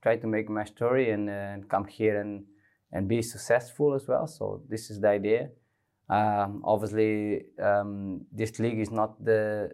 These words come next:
the most competitive comparing to the, the ones in Europe, but, uh,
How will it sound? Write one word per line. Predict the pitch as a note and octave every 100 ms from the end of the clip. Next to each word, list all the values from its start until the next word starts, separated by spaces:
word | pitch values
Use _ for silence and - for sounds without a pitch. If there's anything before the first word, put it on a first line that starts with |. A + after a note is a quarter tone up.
| -
the | - A2
most | A2 A2+ -
competitive | A2+ A2 A#2 A2 A#2+ A#2 A#2
comparing | G#2+ G#2 A2+ A2 G#2+
to | A2+
the, | G#2+ A2+ A2
the | A2
ones | A2+ A2 A2+
in | F2
Europe, | C3+ D#3+ -
but, | G2+ - G2+
uh, | F#2